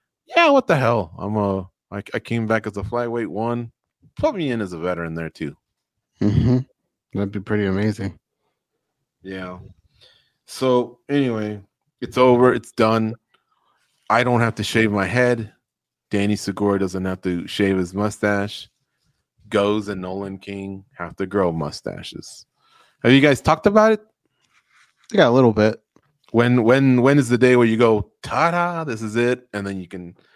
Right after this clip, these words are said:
Speaker 1: and then obviously you would shave it right after, I imagine.
Speaker 2: I think it's, um, a little bit easier for me to grow a mustache than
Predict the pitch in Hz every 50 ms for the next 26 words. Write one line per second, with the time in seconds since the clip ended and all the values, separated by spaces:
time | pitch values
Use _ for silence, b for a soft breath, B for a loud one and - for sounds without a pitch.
0 | b b b b b b _ - - 95 95 95 92 92 95 95 92 92 92 -
1 | - 92 92 92 87 90 90 - - - 98 92 90 90 87 87 90 90 90 92
2 | 92 92 - - 92 90 90 90 90 90 90 90 90 95 101 95 _ _ _ _
3 | _ _ _ _ _ - - 175 185 180 - 226 208 - 180 143 - - - -
4 | - - - - - - 135 120 110 107 104 104 98 95 92 101 107 110 _ _
5 | _ _ _ _ _ _ _ _ - - 127 120 123 123 120 120 117 113 110 110
6 | 113 117 113 127 123 131 131 - - - 101 98 101 107 110 117 123 117 123 123
7 | 123 120 120 123 135 - - 139 139 139 - - 110 101 101 95 104